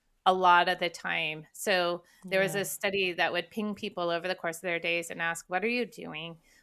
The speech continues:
Speaker 1: What are you thinking about?" As in, "Are you thinking about what you're currently doing or something else?"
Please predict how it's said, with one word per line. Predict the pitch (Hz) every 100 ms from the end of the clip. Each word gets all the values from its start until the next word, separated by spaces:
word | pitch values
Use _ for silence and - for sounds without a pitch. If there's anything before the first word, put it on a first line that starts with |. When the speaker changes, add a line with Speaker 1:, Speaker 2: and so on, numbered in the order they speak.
| _
Speaker 1:
What | - 208
are |
you | 240
thinking | 233 214 196 170
about?" | 170 156 143 175 - -
As | - 165
in, | 170 170
"Are | -
you | 180
thinking | 185 180 170
about | 170 165
what | 170
you're | 170
currently | - 165 160 180
doing | 170 165 170
or | 170
something | - 170 185
else?" | 180 196 240